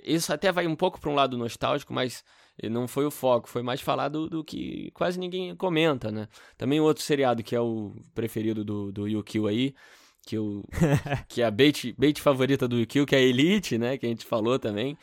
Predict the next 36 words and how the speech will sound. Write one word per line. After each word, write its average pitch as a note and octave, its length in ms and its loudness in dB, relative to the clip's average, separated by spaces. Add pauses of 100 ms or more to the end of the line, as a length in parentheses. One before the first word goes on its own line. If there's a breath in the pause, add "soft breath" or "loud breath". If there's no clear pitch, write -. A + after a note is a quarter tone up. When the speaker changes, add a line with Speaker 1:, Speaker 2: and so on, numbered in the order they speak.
(140 loud breath)
Speaker 1:
infelizmente, A#2 760 0
mas B2 140 0
falamos. D3+ 560 4
Speaker 2:
Elite, G#2 540 -6
muito A#2 300 -4
Speaker 1:
É, A2+ 420 2
Speaker 2:
bom. G2+ 80 -8 (640)
Speaker 1:
e A2+ 80 -6
tem, D#3+ 260 -2
temos F3+ 300 -4
diversos D#3+ 380 -2
outros C#3+ 240 -8
também B2+ 320 -2
que E3+ 100 -6
a - 20 -4
gente D#3+ 140 -8
tenta F#3 180 -6
sempre G3 240 -10
pegar, F#3 360 -2
né? C#3+ 120 -2
Filmes C#3 260 -6
diferentes, D3 540 -6
fi-, - 240 -12
séries D3+ 460 2
que - 120 -10
ninguém, A#2 440 -4 (360 loud breath)
que - 140 -12
ninguém A2 460 -2
conhece, A#2+ 580 -2
pra A2+ 100 -6
também A#2 240 -6
introduzir B2+ 600 -4
a A#2+ 40 -6
pessoa G#2 360 -10
àquilo. C#3+ 260 -10
Então, D3+ 320 -10